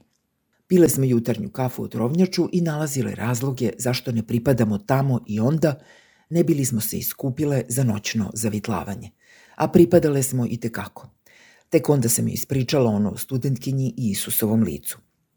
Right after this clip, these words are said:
Dubravka je to uzela kao najbolji argument da ne pripadamo. Ja sam je podsjetila da nas tamo, kamo bismo htele da se vratimo, čekaju takvi kojima je svejedno šta i kako pišemo,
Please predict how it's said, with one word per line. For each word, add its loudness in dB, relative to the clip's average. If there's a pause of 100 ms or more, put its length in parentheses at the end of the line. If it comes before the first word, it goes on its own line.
(480)
Dubravka 6
je 0
to 2
uzela 2
kao 0
najbolji 0
argument -2
da 0
ne 2
pripadamo. 2 (400)
Ja 2
sam 2
je 2
podsjetila 2
da -4
nas -4
tamo, 0
kamo -4
bismo -4
htele 0
da -8
se -4
vratimo, 0 (320)
čekaju 0
takvi 0
kojima 0
je 2
svejedno 2
šta -4
i -6
kako -12
pišemo, -4